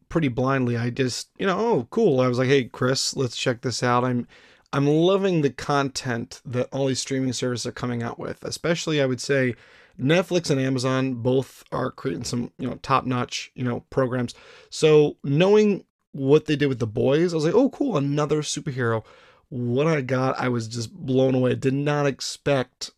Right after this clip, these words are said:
um, this kind of show. And, you know, we talk about The Boys.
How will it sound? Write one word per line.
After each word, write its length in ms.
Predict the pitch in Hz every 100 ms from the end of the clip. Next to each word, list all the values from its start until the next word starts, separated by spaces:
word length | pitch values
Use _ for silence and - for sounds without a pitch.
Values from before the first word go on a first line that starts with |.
| _ _ -
um, 440 | 127 123 123 - -
this 340 | 123 120 139
kind 240 | - 143 120
of 100 | 110
show. 520 | - 139 120 110 117 _ - - _
And, 480 | 123 120 120 117 110 - _
you 100 | 131
know, 80 | 127
we 80 | 127
talk 180 | 156 147
about 180 | 143
The 60 | 123
Boys. 440 | 113 117 120 120